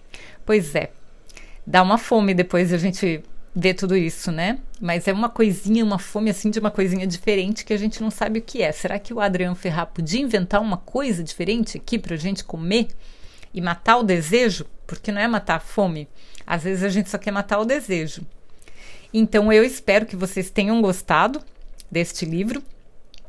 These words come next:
Eu, eu achei um livro muito bacana. Eu acho que todo mundo que tem interesse por inovação devia conhecer o trabalho desse chefe, porque é muito, muito legal.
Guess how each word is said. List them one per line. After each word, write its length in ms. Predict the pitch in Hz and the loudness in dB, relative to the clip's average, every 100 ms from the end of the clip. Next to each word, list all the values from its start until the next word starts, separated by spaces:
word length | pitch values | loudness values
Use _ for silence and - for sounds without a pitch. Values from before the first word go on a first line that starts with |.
| - - - | -16 -14 0
Eu, 240 | 185 180 | 2 4
eu 160 | 180 190 | 4 4
achei 240 | 185 202 | 4 2
um 80 | 190 | 2
livro 240 | 190 190 196 | 2 2 2
muito 320 | 185 233 254 | 4 2 4
bacana. 540 | 214 - 170 185 220 | 2 4 2 2 2
Eu 80 | 185 | 2
acho 180 | 175 - | 0 -2
que 80 | 185 | -4
todo 240 | 214 214 | -2 0
mundo 160 | 214 208 | 0 -2
que 100 | 202 | -2
tem 140 | 196 | -2
interesse 400 | 190 185 185 - | 0 0 -2 -4
por 100 | 180 | -2
inovação 520 | 180 175 175 - 175 | -2 0 -2 -2 -4
devia 260 | 170 170 190 | -2 -2 0
conhecer 320 | 214 208 - | 0 0 -2
o 60 | 185 | -2
trabalho 480 | 196 160 165 165 | -2 2 2 2
desse 260 | 156 156 185 | -4 -8 -8
chefe, 420 | - 180 180 - | -6 -4 -4 -8
porque 280 | - - 240 | -14 -8 -6
é 60 | 254 | -2
muito, 520 | 220 196 202 220 208 | 0 4 4 4 2
muito 300 | 190 185 - | -2 -2 -2
legal. 400 | 170 151 139 | -2 0 0